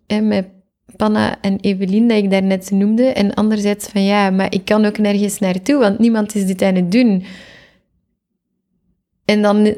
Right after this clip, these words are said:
is dat weer op intuïtie van, "Oké, ik ga het gewoon zelf proberen." En dan eigenlijk along the way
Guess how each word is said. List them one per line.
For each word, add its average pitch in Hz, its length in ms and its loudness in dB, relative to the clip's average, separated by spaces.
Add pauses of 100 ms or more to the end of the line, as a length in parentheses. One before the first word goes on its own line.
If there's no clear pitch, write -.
is 202 180 0
dat 196 140 2
weer 202 180 2
op 208 140 -6
intuïtie 202 520 -2
van, 202 140 0
"Oké, 185 180 -2
ik 202 200 0
ga 214 100 -2
het - 140 -2
gewoon 208 240 2
zelf 185 220 0
proberen." 196 480 0 (880)
En 196 140 0
dan 196 180 2
eigenlijk 214 380 0
along 196 360 2
the 196 120 2
way 190 400 0